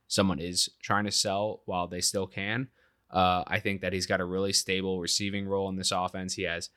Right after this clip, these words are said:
four receiving touchdowns on the year. He's also been, uh, getting whole drives to himself when Nick Chubb is healthy, and he's been looking really good. This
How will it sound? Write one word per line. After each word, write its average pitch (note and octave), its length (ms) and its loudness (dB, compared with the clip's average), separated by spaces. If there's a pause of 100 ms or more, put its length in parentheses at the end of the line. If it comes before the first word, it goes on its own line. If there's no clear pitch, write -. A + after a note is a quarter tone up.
(180)
four B2 260 6
receiving G#2 320 2
touchdowns F#2+ 420 -2
on F2+ 120 -4
the F2 100 -6
year. F2+ 440 -4 (260)
He's G#2+ 160 4
also G2 260 6
been, F#2 460 -2
uh, F2 300 -4 (120)
getting G#2 220 4
whole A2 240 0
drives G2+ 380 0
to G#2 80 -4
himself F2+ 460 -2
when F#2 320 -4
Nick F#2 140 -8
Chubb F#2 240 -2
is - 120 -4
healthy, F#2 500 -2 (280)
and G#2 120 2
he's G#2 100 4
been G2+ 220 4
looking G2+ 260 -2
really F#2 240 -2
good. E2+ 280 -4 (360)
This G#2 240 6